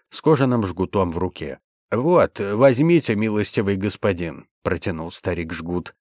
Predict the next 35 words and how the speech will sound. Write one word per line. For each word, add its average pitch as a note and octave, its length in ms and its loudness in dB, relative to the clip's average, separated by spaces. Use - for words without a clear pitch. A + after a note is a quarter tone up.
Рейнер C#3 460 2
быстро B2 380 -2
перемотал G#2 580 0
Ренфилду F#2+ 560 0
руку G#2 280 0
выше F#2 280 -2
локтя G#2+ 460 0
и E3 100 4
потуже G2 460 0
затянул E2+ 500 -6
узел. D2 380 -8
"Спасибо. G2+ 800 0
Тут F#2+ 200 2
у G#2+ 80 2
кого-то A2 340 4
есть B2 320 4
лошадь?" F#2 460 -4
"У G#2 160 0
Ирмтона, C#3+ 680 2
милостивый G2 600 -2
господин. G2 640 -2
На C#3+ 300 2
том D3 280 4
конце B2 440 2
посёлка F#2 640 0
живёт, C2+ 540 -8
как F2 200 4
большой G2+ 380 2
белый G#2+ 300 0
дом, F2 260 2
увидите? A2+ 720 -4
Так, D#3+ 220 -4
значит, D3 520 0
дойти D3+ 560 2
изволили". D#2+ 540 -2